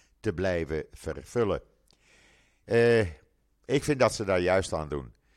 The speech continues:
Als we nou alleen maar commerciële zenders hebben en niets meer publiekelijk, ja, dan is de onafhankelijkheid van, eh, eh, radio en televisie in Israël gewoon verdwenen.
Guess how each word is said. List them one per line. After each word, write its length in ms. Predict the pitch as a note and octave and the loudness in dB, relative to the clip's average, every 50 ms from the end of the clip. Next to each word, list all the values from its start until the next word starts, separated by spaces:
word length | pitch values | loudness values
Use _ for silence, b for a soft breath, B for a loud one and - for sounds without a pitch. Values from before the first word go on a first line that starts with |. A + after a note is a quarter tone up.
| _ _ _ _ | _ _ _ _
Als 220 | - A2 A2 - | -4 -2 -2 0
we 60 | A#2 | 0
nou 240 | G#2+ G#2+ G#2 G2+ F#2+ | 0 2 2 4 4
alleen 260 | F#2 G2 A#2 C#3 D#3 | 4 4 2 2 2
maar 140 | C#3 A#2+ - | 2 0 2
commerciële 580 | - B2 G#2+ F#2+ F#2 - - G2+ F#2+ E2+ C#2 D2+ | 2 0 0 0 0 0 2 2 2 4 2 2
zenders 400 | D#2+ G#2 G#2+ A#2 A#2 A2+ A2+ - | 2 2 2 4 4 2 2 4
hebben 340 | G#2+ F#2+ F2 D#2 E2+ D#2+ - | 4 4 6 6 4 2 2
en 200 | F#2 E2+ D#2 F2 | 2 0 0 0
niets 240 | A2+ C#3+ - - | -4 -4 -4 -4
meer 180 | G#2+ G#2+ F#2+ E2 | -2 -2 -2 -2
publiekelijk, 720 | - F2+ D#2+ C#2+ F2 B2 C#3 - C3+ A2+ F#2+ F2+ - - b b b b b b b b | 0 -2 -4 -4 -4 -4 -4 -2 -2 -2 -2 -2 -4 -6 b b b b b b b b
ja, 200 | F#2+ G#2 F2+ E2+ | 2 2 2 2
dan 160 | F2 G2 G2 | 2 0 -2
is 120 | F#2 - | -4 -4
de 100 | - - | -4 -4
onafhankelijkheid 960 | - A#2 G2+ F#2 - G#2+ G#2 F#2+ - G2+ F2+ F2 F2 F2+ E2+ E2 E2 - - - | -2 -2 -2 0 2 2 2 2 0 -4 -4 -2 0 2 2 2 0 -2 -6 -12
van, 500 | - - - G2+ F2+ E2 D#2 D2+ D2+ D2 D2 | -14 -4 0 2 2 2 0 -2 -6 -8 -6
eh, 180 | D2 C#2+ C#2 C2 | -4 -4 -4 -4
eh, 80 | C2 - _ b b b b b b b b b b | -6 -8 _ b b b b b b b b b b
radio 680 | - F#2 F2 E2+ E2+ F2 G#2+ G#2 G2+ F#2 F2+ F2 E2+ - | -6 -4 -4 -2 0 2 4 4 4 4 2 2 2 0
en 160 | - F2+ E2 | -2 -8 -6
televisie 720 | - B2 A2+ G2 G2 F2 A2+ G#2+ - F2+ F2+ F2+ E2+ - _ | -2 -2 0 0 0 -2 -4 -4 -6 -6 -8 -10 -10 -12 _
in 140 | - C3 C#3 | -8 -6 -4
Israël 520 | D3 C#3 - F#2+ F2 F2 D#2+ E2 F2 - - | -2 -2 -2 -2 -2 -2 0 0 -2 -4 -8
gewoon 560 | - - - B2 A2 G#2+ G2 E2+ F2 F2+ - - | -12 -4 -2 0 2 4 4 4 2 0 -6 -12
verdwenen. 720 | - - - A#2 G#2 F#2 A2 B2 B2+ C3 C3 B2 G2+ - | -14 -10 -8 -6 -6 0 4 4 4 4 4 0 -4 -6